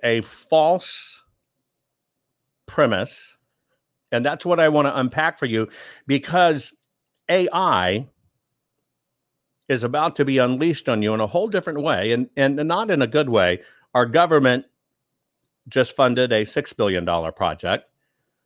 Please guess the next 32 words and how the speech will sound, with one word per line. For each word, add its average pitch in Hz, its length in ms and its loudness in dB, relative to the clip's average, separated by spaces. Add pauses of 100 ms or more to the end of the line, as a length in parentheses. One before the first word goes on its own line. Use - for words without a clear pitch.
(120)
but 131 120 2
I 131 60 6
want 170 180 -2
to - 120 -6
take 170 180 0
you 160 60 -2
behind 143 360 0
the 131 60 0
scenes, 127 340 -4
because 127 480 0
what 139 160 0
you 131 120 2
need 165 340 2
to 202 140 -6
understand 147 840 -2
are 120 180 2
the 117 140 0
connective 147 1080 -2 (520)
tissues. - 640 -4 (920)
And 123 240 2
you, 147 480 4
in 113 260 0
many 151 260 -2
ways, 107 720 0
have 139 640 -4 (100)
all 180 360 0
of 160 160 -4
these 165 500 -2 (580)
connective 147 800 0 (120)
tissues 123 720 -2
behind 123 640 -2
you. 87 160 -6